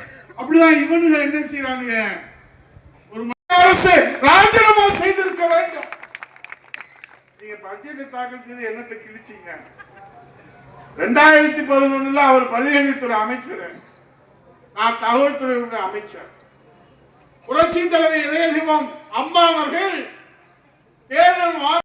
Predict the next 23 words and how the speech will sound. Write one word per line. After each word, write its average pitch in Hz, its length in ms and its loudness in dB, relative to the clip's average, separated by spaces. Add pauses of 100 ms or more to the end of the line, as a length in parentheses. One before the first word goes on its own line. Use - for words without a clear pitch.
(760)
"It - 200 -4
can't 262 320 6
possible", 226 580 4 (1300)
இதற்கு 247 280 -2 (100)
சாத்தியக்கூறு 302 720 0 (100)
இல்லை, 277 240 2
இது 254 160 -4
முடியவில்லை 269 680 0 (100)
என்று 240 220 -10
சொல்லுகிறார். 208 480 -8 (140)
ஏன் 285 220 -2
என்று 262 160 -8
அம்மா 226 280 -8
கேட்கிறார். - 560 -18 (1000)
நீங்கள் 277 320 -2
ஒன்பது 349 340 2
லட்சம் 330 420 0 (1000)
பள்ளிக்கூடத்திலே 330 760 0 (120)
படிக்கிற, 302 340 -8 (180)
கல்லூரியிலே 320 540 -4 (100)
படிக்கிற, 294 360 -10 (180)
பாலிடெக்னிக்கிலே 320 840 -6
படிக்கிற 294 460 -8